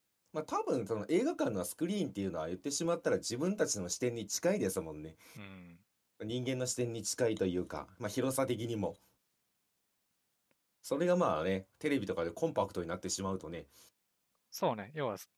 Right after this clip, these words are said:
Speaker 2: えっと、モニターの外がね、意識しちゃうと、
Speaker 1: そうそう。
Speaker 2: あの、
Speaker 1: そうそうそう。
Speaker 2: そこまで入っていけないですから。
Speaker 1: うん。
Speaker 2: まあね、そこは、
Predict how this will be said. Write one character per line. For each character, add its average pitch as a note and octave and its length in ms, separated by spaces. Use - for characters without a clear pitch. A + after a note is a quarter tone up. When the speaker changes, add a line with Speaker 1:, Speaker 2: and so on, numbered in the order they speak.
Speaker 2:
え A#2 140
っ - 20
と、 F#2+ 360
モ B2 160
ニ F3 100
タ - 140
ー F3+ 40
の E3+ 80
外 G#3+ 260
が G2+ 120
ね、 G2 220
意 C#3 80
識 - 200
し - 60
ち D3 100
ゃ A#2 40
う - 20
と、 G2+ 60
Speaker 1:
そ G2+ 60
う - 20
そ G2 260
う。 - 120
Speaker 2:
あ G#2+ 100
の、 C#3 60
Speaker 1:
そ C3 40
う B2+ 40
そ A#2 160
う - 20
そ - 0
う。 - 20
Speaker 2:
そ A#2 60
こ - 20
ま G2 60
で F#2 40
入 C3 100
っ - 20
て - 160
い F#2+ 40
け - 80
な B2+ 80
い A2+ 60
で F#2+ 80
す - 80
か G2 100
ら。 F#2 160
Speaker 1:
う G#2 60
ん。 D2+ 360
Speaker 2:
ま A#2 80
あ - 20
ね、 G2+ 100
そ A2+ 140
こ - 140
は、 A2+ 320